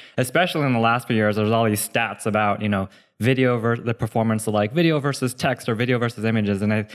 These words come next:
one of the super interesting things is people just tend to, it's, uh, there's a stat, like, people remember six times the amount of information from a video,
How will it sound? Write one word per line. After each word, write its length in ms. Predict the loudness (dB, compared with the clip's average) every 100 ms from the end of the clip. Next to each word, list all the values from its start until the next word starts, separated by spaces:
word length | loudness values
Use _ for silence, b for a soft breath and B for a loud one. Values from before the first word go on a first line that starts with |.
| B B
one 120 | 0
of 140 | 2 0
the 60 |
super 180 | 0 0
interesting 440 | 0 -2 -2 -2
things 220 | 0 0 0
is 140 | -2
people 340 | -2 -2 0
just 260 | 0 0 -2 b b b b
tend 340 | -2 0 2
to, 300 | 2 2 0 -4 B B _
it's, 200 | -4 -2
uh, 220 | 0 2
there's 160 | 2 0
a 40 |
stat, 200 | 0 0
like, 200 | 0 0
people 220 | -2 0
remember 760 | 0 2 2 2 2 2 0 -2 b b b b -4
six 320 | -2 -2 -2
times 360 | -4 -2 0 0
the 80 |
amount 240 | 0 2 0
of 80 | 0
information 600 | -2 0 0 0 -2 -2
from 160 | 0
a 40 | 0
video, 640 | 2 0 0 0 0 -2